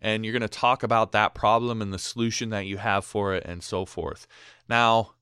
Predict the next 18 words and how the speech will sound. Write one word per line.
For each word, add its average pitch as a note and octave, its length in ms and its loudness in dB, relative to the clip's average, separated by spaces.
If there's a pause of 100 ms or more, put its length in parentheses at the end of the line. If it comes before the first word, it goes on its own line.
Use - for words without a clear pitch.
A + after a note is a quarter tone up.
(120)
I'll C3 100 4
go D3 140 6
ahead C#3 220 4
and A#2 120 -2
make A#2+ 240 0
my, G#2 480 2
my G2+ 140 -2
sort A2 200 0
of - 80 -2
pitch - 360 -2
for A2 160 -2
the G#2+ 140 2
<laughs> G#2+ 60 0
episode A#2+ 640 0 (320)
right G#2 240 2
here A#2 220 2
for F#2+ 240 -2
you. F#2 260 -2